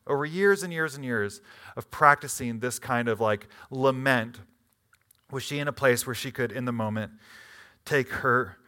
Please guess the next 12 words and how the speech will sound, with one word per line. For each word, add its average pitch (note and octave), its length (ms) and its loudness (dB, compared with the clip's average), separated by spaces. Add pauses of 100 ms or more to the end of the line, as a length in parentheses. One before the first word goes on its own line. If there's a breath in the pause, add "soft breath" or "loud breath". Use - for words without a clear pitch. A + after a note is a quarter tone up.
(520 soft breath)
take C#3 160 -2
her B2 120 2
sadness, C#3 460 4
her A2 100 0
sorrow C#3 360 6
to G2+ 140 -4
God. F2 300 -4 (960 loud breath)
The C#3+ 100 -6
second A#3 300 4
thing G3+ 140 2
we F3+ 100 0
see F#3 320 6